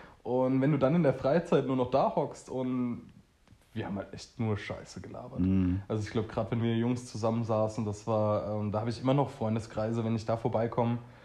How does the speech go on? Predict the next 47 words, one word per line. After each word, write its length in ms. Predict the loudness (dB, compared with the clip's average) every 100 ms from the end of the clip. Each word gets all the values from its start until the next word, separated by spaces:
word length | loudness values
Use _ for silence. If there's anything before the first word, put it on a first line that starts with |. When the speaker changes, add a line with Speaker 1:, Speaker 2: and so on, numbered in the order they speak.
| -20 -14 -4
Speaker 1:
Ähm, 540 | 2 2 2 0 -2
Speaker 2:
Du 140 | 0 6
weißt, 240 | 6 8
das 140 | 4 2
ist 160 | 4
Hirn 180 | 6 6
abschalten 540 | 4 4 4 6 6
und 100 | 4 4
Dummgebabbel. 520 | 4 2 0 -2 -4 -6
Speaker 1:
Ja, 200 | -8 -8 -4
nach 140 | -2 8
Speaker 2:
Was 120 | 8
Speaker 1:
ein, 60 | 10
zwei 60 |
Speaker 2:
aber 80 | 8
auch 140 | 10 10
mal 140 | 10
Speaker 1:
Stunden, 20 | 8 4
Speaker 2:
ganz 120 | 4
gut 180 | 4 6
ist. 140 | 6
Speaker 1:
ey, 80 | 6
das 180 | 4 0
ist 160 | -4 2
auf 160 | 4 6
jeden 220 | 6 6
Fall 240 | 4 2
gut. 360 | 2 -2 -2 -2
Speaker 2:
Aber 180 | 4 6
nicht 320 | 6 6 6
regelmäßig 580 | 10 12 10 10 6 4
und 200 | 4 8 10
nur 280 | 10 10
halt. 280 | 6 4 4
Das 140 | 0 0
ist, 160 | -2 -2
das 120 | 2
muss 140 | 4
man 120 | 6 4
halt 100 | 4
differenzieren. 560 | 4 4 4 6 6
Speaker 1:
Richtig. 460 | 4 -2 -4 -4 -10 -10 -4
Speaker 2:
Aber 140 | 6 8
jetzt 160 | 8
mal 140 | 4 4
Frage: 480 | 2 4 6 6 4
So, 380 | 6 6 6